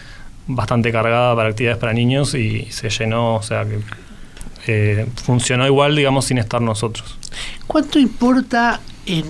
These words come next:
Speaker 2: en este, en este camino de, de propuesta la dimensión artística? Lo pregunto porque, mm, a ver, durante los años ochenta, noventa asistimos a una reiteración de programas,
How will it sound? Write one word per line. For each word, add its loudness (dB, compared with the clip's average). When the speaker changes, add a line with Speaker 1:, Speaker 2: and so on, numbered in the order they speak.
Speaker 2:
en 2
este, 0
en 0
este -2
camino 2
de, 0
de -2
propuesta 0
la 2
dimensión 4
artística? -4
Lo 0
pregunto 4
porque, 4
mm, -2
a -2
ver, 2
durante 2
los 0
años 2
ochenta, 4
noventa 2
asistimos 0
a 2
una 2
reiteración 2
de 4
programas, 0